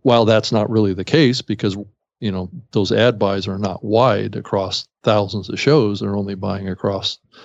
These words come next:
you know, a few hundred big shows that are overloading with ads and giving audiences the impression that there's too many ads. So, Dave, I mean, what's your thought on that? Is there talk in the industry of basically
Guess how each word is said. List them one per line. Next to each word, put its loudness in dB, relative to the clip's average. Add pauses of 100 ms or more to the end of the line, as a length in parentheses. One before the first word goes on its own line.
(280)
you -2
know, -6 (160)
a -2
few 4
hundred 0
big 4
shows -2
that -4
are -6 (300)
overloading 2
with -6
ads 0
and -6
giving 2
audiences -4
the -4
impression -6
that -8
there's -8
too -10
many -6
ads. -4
So, 0 (500)
Dave, 4
I 0
mean, 2
what's 2
your 4
thought 2
on 2
that? 2
Is -2
there 2
talk -2
in -2
the 0
industry 2
of -2 (220)
basically -2